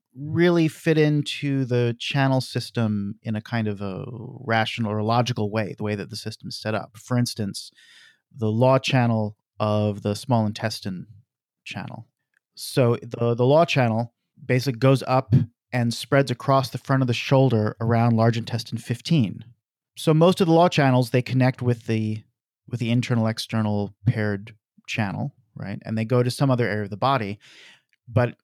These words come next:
it says very specifically for the small intestine law that it goes up and spreads across large intestine fifteen, which is kind of a strange thing, um, when you think about where we normally think about the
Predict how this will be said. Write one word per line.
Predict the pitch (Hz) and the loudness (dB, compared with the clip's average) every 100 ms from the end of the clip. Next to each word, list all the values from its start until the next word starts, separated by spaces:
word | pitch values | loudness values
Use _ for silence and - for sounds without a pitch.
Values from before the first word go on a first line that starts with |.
| _ | _
it | 135 123 | -8 -6
says | - 147 135 | 2 4 4
very | 123 143 | 4 2
specifically | 143 - 131 151 139 127 117 | 2 0 0 2 0 0 -2
for | - | -2
the | 113 | -6
small | - 127 120 120 | -4 2 4 4
intestine | 117 120 113 - 117 | 2 0 -2 2 4
law | 113 117 101 | 6 4 4
that | 104 | 2
it | 104 110 | 2 4
goes | 110 110 | 4 6
up | 113 110 | 4 2
and | 107 | -2
spreads | - 113 104 - _ - | 0 0 0 -2 _ -12
across | 107 - 113 104 107 - - _ _ _ _ _ _ - | -10 -2 0 0 -2 -8 -12 _ _ _ _ _ _ -2
large | 107 104 110 | 2 2 0
intestine | 107 101 - 104 98 101 - _ | -6 -8 -4 -4 -4 -6 -16 _
fifteen, | - 110 - 226 120 117 - - | -6 -6 0 2 2 -2 -14 0
which | 165 | 0
is | 160 | 2
kind | 185 202 | 2 4
of | 180 | 4
a | |
strange | - - 165 156 151 147 143 - - _ - | 0 0 2 4 6 4 2 -4 -12 _ -16
thing, | - 226 190 120 117 117 _ | -2 2 4 4 4 0 _
um, | 135 123 131 | 0 2 2
when | 131 | 0
you | |
think | 127 156 147 | 2 0 2
about | 131 127 120 | 4 2 2
where | 123 | 2
we | 123 | 2
normally | 120 127 131 127 | 4 6 6 4
think | 117 127 | 0 -4
about | 113 113 107 | 0 -2 -2
the | 110 104 104 | 0 0 0